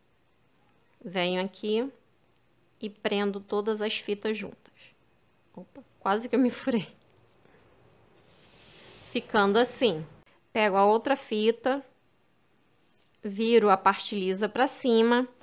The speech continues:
Agora, eu não vou começar por esse lado, porque esse laço tem direita e esquerda. Eu vou começar por esse lado.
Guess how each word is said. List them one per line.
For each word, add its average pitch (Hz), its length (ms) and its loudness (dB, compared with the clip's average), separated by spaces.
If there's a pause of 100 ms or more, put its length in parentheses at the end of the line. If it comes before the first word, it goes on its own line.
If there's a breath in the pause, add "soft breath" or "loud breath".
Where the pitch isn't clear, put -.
(340 soft breath)
Agora, 220 760 6
eu 226 140 6
não 247 180 4
vou 262 160 6
começar 247 440 0
por 233 200 0
esse 240 260 0
lado, 185 420 4
porque - 340 -4
esse 220 280 0
laço 208 520 2
tem 196 240 -2
direita 208 560 0
e 240 40 0
esquerda. 190 640 -2 (360 soft breath)
Eu 208 120 -2
vou 214 160 -2
começar 214 640 2
por 214 160 2
esse 220 340 2
lado. 165 520 2